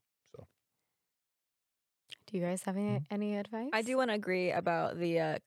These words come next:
Speaker 3: degree path because
Speaker 2: Mm.
Speaker 3: I had chosen one of the hardest <laughs> degrees. And, uh, again, I am now full-time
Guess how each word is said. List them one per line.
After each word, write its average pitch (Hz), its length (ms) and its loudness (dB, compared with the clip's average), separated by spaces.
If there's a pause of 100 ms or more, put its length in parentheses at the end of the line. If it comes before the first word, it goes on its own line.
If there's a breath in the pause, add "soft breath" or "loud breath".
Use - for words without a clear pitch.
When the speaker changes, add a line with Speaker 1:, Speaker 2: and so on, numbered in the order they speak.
(960)
Speaker 3:
degree 170 320 0
path 190 360 0 (120)
because 180 540 0
Speaker 2:
Mm. - 60 4
Speaker 3:
I 180 160 4 (180)
had 190 300 -2
chosen 170 640 0
one 190 160 -2
of 185 80 2
the 180 60 2
hardest 190 420 -2
<laughs> - 40 -12
degrees. - 520 -4 (360 loud breath)
And, 180 280 -2 (120)
uh, 180 220 4
again, 175 400 2
I 175 220 2
am 170 240 0
now 165 380 0
full-time 170 520 -2